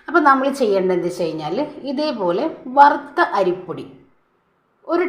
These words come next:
ടേബിൾ സ്പൂൺ ഇതിലേക്ക് ഇട്ടിട്ട് നന്നായി ഒന്ന് മിക്സ് ചെയ്ത് എടുക്കാം.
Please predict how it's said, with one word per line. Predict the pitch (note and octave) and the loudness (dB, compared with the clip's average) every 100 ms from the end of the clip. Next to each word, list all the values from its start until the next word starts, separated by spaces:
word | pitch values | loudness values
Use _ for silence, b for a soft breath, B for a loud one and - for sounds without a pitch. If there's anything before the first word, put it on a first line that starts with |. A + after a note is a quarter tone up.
| - | 2
ടേബിൾ | F3+ F3 F#3 F#3 | 4 6 4 -2
സ്പൂൺ | - F3+ E3 C#4 - - G#3 | -4 -6 -4 -6 -8 -12 -8
ഇതിലേക്ക് | G3 G3 F#3+ E3+ | -4 -2 -4 -6
ഇട്ടിട്ട് | - D3 B3 C#4 C4+ F3+ A#3 A#3+ | -10 -8 -6 -6 -8 -8 -4 -2
നന്നായി | B3 B3+ C4 C#4 A#3 E3+ | -2 -2 -2 0 0 0
ഒന്ന് | E3+ C#4 - - - A#3+ B3+ | -2 -4 -8 -20 -10 -4 -2
മിക്സ് | C4+ - - | -2 -6 -4
ചെയ്ത് | F3 E3 E3+ | -4 -2 -4
എടുക്കാം. | B2+ - - | -4 -10 -12